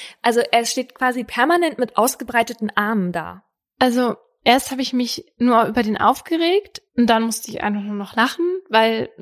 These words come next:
Speaker 2: weil man nicht weiß, wie man reagieren soll, wenn er wirklich
Speaker 1: Mhm.
Speaker 2: fünf Tage am Stück redet. Also dann
Speaker 1: Fünf
Speaker 2: irgendwann
Speaker 1: Tage?
Speaker 2: Ja. Und dann irgendwann denkt man sich, dass, dass er einem fast leid tut, weil das so offensichtlich ist, dass er, dass er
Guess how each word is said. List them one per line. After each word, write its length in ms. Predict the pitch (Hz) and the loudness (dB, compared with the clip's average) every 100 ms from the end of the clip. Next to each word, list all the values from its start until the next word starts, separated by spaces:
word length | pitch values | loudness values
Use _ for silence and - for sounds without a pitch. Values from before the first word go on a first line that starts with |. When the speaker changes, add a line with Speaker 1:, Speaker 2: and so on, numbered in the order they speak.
| - _ | -20 _
Speaker 2:
weil 120 | 226 | 0
man 120 | 220 214 | 2 2
nicht 140 | 220 | 0
weiß, 220 | 220 208 | -2 -2
wie 60 | 196 | -2
man 160 | 208 202 | -2 0
reagieren 480 | 196 190 220 220 226 | -4 -4 -4 -4 0
soll, 260 | 208 - | 0 2
wenn 140 | 202 202 | 0 -2
er 100 | 202 | -4
wirklich 320 | 202 208 185 | -2 0 0
Speaker 1:
Mhm. 80 | 190 | 0
Speaker 2:
fünf 240 | 214 - | 0 -2
Tage 600 | - 180 190 202 196 214 - _ | -6 -4 -2 -4 -4 -6 -12 _
am 160 | 226 202 | -4 -4
Stück 340 | - 208 - | -4 -14 -12
redet. 300 | 170 - - | -14 -12 -4
Also 140 | 240 240 | 0 2
dann 220 | 262 277 | 0 2
Speaker 1:
Fünf 40 | |
Speaker 2:
irgendwann 520 | 294 330 254 247 247 247 - _ | 2 4 2 -2 -4 -10 -20 _
Speaker 1:
Tage? 480 | 254 269 294 330 - | -10 -8 -8 -4 -4
Speaker 2:
Ja. 120 | - 214 175 175 | -4 -8 -14 -4
Und 160 | 233 | 0
dann 220 | 254 302 320 | 4 2 2
irgendwann 440 | 294 294 285 269 | -2 -2 -2 -2
denkt 180 | 262 247 | -4 -4
man 120 | 247 | -8
sich, 240 | 233 226 - _ _ - | -10 -12 -18 _ _ -2
dass, 220 | 233 - | -2 0
dass 180 | 240 220 | -2 2
er 120 | 226 | 2
einem 220 | 220 226 | 2 0
fast 380 | 214 226 - - | -4 -8 -8 -4
leid 320 | 214 233 320 | 0 2 0
tut, 300 | - 359 381 | 0 4 4
weil 120 | 240 226 | 4 2
das 160 | 220 | 0
so 100 | - | -2
offensichtlich 540 | 214 202 202 220 269 269 | -2 -4 -8 -8 -8 -8
ist, 160 | 269 | -2
dass 160 | 254 226 | -2 0
er, 120 | 208 202 | -6 -6
dass 240 | - 202 - | -8 -8 -6
er 180 | 190 | -8